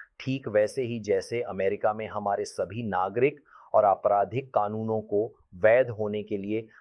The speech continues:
हमारे संविधान में घोषित सिद्धांतों के ढांचे के भीतर काम करना चाहिए। वास्तव में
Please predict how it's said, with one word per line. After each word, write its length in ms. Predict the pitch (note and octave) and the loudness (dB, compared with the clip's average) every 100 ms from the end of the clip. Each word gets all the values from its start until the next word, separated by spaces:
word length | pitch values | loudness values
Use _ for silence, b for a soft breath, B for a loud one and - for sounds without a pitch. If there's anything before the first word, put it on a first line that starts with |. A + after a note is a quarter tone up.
| - | -4
हमारे 320 | G#2+ G#2 A2 | 2 2 2
संविधान 540 | - F#2+ F#2+ F#2 G#2+ A#2 | -4 -6 -4 -2 -2 -4
में 160 | A2+ | -8
घोषित 460 | F#2 G#2+ G#2+ B2 - | -4 -4 -4 -8 -8
सिद्धांतों 580 | G2+ E2+ G2 G#2+ G#2+ A2 | -8 -4 -4 -2 -6 -6
के 160 | A2 | -6
ढांचे 440 | F2+ - G2 - A2+ | -8 -8 -10 -8 -6
के 160 | G2 | -6
भीतर 560 | D#2+ A#2+ C#3+ C#3 E2 - _ - _ - | -8 -10 2 2 2 -6 _ -20 _ 2
काम 220 | G#2 G2+ | 2 0
करना 340 | G2+ F2 E2+ | -6 -4 -8
चाहिए। 360 | D2 C#2+ - - _ _ _ _ _ _ _ - | -10 -12 -14 -20 _ _ _ _ _ _ _ 0
वास्तव 560 | G2+ A#2+ C3 - E3 C#3+ | 10 10 10 6 6 6
में 280 | C#3+ A3 | 2 2